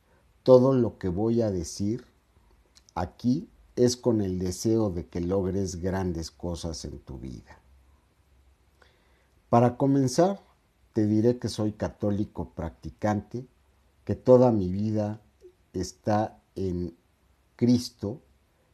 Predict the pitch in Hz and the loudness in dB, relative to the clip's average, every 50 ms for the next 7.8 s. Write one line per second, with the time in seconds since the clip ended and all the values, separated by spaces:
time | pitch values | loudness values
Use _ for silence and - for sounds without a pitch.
0 | _ _ _ - - 107 110 120 117 - 127 120 113 110 107 104 104 104 104 113 | _ _ _ -4 0 2 2 2 2 0 -2 -2 0 0 0 0 0 0 0 -2
1 | 110 - - - - 90 90 85 - - _ 92 87 - - - 120 113 107 95 | -2 -4 -8 -8 -6 -4 -4 -6 -8 -10 _ -10 -10 -10 -4 -2 -2 -2 -2 -4
2 | - - 95 87 - _ - 101 110 - - _ _ _ _ _ - - - - | -6 -10 -10 -10 -10 _ -10 -10 -10 -10 -16 _ _ _ _ _ -8 -8 -6 -4
3 | - 202 - - - 143 143 143 - - 165 143 131 110 104 98 92 87 - - | -6 -6 -4 -4 -4 -6 -6 -4 -2 -2 0 0 0 -2 -2 -4 -4 -6 -6 -4
4 | 117 107 90 73 71 67 - - _ _ _ _ _ _ _ _ _ - - 95 | -4 -4 -4 -6 -8 -14 -16 -20 _ _ _ _ _ _ _ _ _ -8 -6 -6
5 | 101 - - 104 101 98 98 95 - - 131 135 143 139 127 104 95 92 90 95 | -6 -2 -2 -2 -2 -2 -2 -4 -4 -4 -4 -2 0 0 0 -2 -2 -4 -4 -4
6 | 92 92 95 107 113 - - _ _ _ - 107 110 104 - - - 117 110 107 | -6 -6 -6 -8 -12 -16 -20 _ _ _ -6 -4 -4 -4 -6 -8 -6 -4 -4 -2
7 | 101 95 92 92 90 85 82 - _ 98 95 95 104 123 139 | -4 -4 -4 -4 -4 -6 -8 -10 _ -6 -6 -6 -6 -8 -10